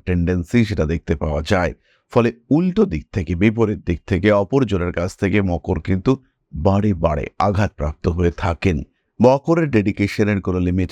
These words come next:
নেই, কিন্তু উল্টো দিকের মানুষটার দিক থেকে আঘাত বারবার পাওয়ার ফলে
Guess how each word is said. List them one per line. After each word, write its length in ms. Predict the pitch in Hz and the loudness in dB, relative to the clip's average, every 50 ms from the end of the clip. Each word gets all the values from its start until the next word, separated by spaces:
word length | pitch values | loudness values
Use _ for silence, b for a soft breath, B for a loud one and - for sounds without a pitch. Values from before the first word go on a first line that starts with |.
| - 85 | -2 2
নেই, 280 | 98 113 127 117 95 | 2 2 2 2 0
কিন্তু 280 | 76 - 85 82 92 - - | -2 -4 -4 -2 -2 -2 0
উল্টো 300 | - 107 104 95 110 95 | 0 0 2 2 0 0
দিকের 300 | 90 80 - 95 87 82 | -2 -2 -2 -2 -2 0
মানুষটার 480 | 85 85 82 87 85 - - 90 82 | 0 0 0 -2 -2 -2 -2 -2 -2
দিক 220 | 80 87 87 - - | 0 -2 -2 -2 0
থেকে 240 | - 98 - 101 - - | -2 0 0 0 -2 -2
আঘাত 360 | - 92 92 85 104 95 80 82 | -2 -2 -2 -2 -2 -4 -2 0
বারবার 440 | 101 98 98 98 92 101 98 92 | 0 2 2 2 0 0 -2 -2
পাওয়ার 320 | 85 - 82 85 85 87 82 | -2 -6 -6 -4 -4 -4 -4
ফলে 300 | 82 - 104 107 120 | -2 0 0 2 2